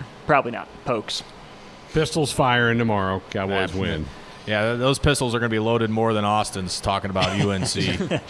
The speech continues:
Speaker 2: Yeah. All right, Tim, twenty-fifth ranked Memphis, who's only played one game this year. They've had a couple that have been canceled,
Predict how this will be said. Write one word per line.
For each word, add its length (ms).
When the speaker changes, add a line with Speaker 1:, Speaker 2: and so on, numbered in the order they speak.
Speaker 2:
Yeah. 420
All 80
right, 160
Tim, 340
twenty-fifth 440
ranked 260
Memphis, 640
who's 240
only 160
played 240
one 360
game 240
this 200
year. 120
They've 160
had 120
a 40
couple 300
that 80
have 100
been 160
canceled, 520